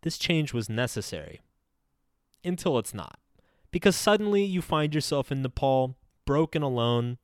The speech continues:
Domino left you for a younger, cuter, inexperienced mountain climber. You realize that not only do you not know how to make a sari,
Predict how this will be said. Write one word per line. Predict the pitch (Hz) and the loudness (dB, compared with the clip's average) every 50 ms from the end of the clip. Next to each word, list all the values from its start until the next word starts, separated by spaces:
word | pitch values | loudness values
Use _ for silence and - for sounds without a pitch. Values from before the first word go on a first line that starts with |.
| _ _ _ _ _ _ _ | _ _ _ _ _ _ _
Domino | - 117 117 120 123 120 117 110 | -2 -2 -2 -2 -4 -4 -4 -2
left | 110 113 117 113 - - | -2 -2 -2 -2 -4 -4
you | 120 113 | -4 -4
for | 107 - - 107 98 | -4 -4 -4 -4 -2
a | 95 | 0
younger, | 101 117 117 120 110 107 101 95 - | 0 0 0 0 -2 -4 -6 -6 -8
cuter, | - - - 202 185 156 135 117 | -6 -2 0 2 4 4 4 2
inexperienced | 107 107 110 110 - - - - 104 98 95 90 87 - - | 2 -2 -6 -8 -8 -10 -8 -6 -6 -6 -6 -6 -8 -8 -8
mountain | 98 92 90 92 98 | -8 -8 -8 -8 -12
climber. | - - 98 90 87 90 95 113 - - - - _ _ | -12 -10 -10 -10 -8 -8 -8 -10 -10 -12 -18 -20 _ _
You | - 175 185 | -2 0 0
realize | 202 233 240 214 208 196 185 - | 2 4 4 4 4 4 0 0
that | 208 185 | -2 -4
not | 160 190 214 226 233 | -4 -2 -2 2 2
only | 240 240 240 240 220 | 4 4 4 2 0
do | 170 180 | 0 0
you | 185 170 | 0 0
not | 156 147 147 156 165 175 170 143 156 | 0 0 0 -2 -2 -4 -6 -6 -6
know | 156 156 156 156 151 | -4 -2 0 0 0
how | 147 156 156 | 0 0 0
to | 143 | 0
make | 139 139 135 - | -2 -2 -2 -2
a | 120 | -4
sari, | - - - 156 165 156 127 104 98 101 | -2 0 2 4 4 4 2 2 0 -4